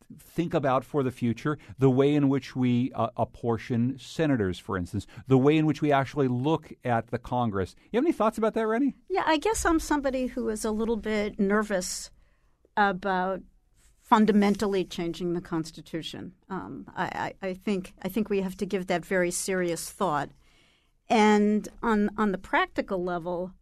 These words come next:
Speaker 2: I'm not sure that you would have the kind of consensus you need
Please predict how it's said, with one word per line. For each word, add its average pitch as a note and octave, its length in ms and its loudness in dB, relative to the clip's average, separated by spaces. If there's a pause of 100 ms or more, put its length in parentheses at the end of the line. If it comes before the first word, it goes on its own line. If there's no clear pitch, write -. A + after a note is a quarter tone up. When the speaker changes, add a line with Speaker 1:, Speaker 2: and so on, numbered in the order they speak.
(100)
Speaker 2:
I'm G#3+ 180 4
not A3 240 0
sure G3+ 460 -4
that F3+ 300 -6
you G3 260 -4
would F#3 300 -6
have F#3+ 500 -6
the F#3+ 100 -8
kind G3 300 -2
of F#3 160 -10
consensus G#3 720 -6
you F#3+ 100 -2
need G#3 500 0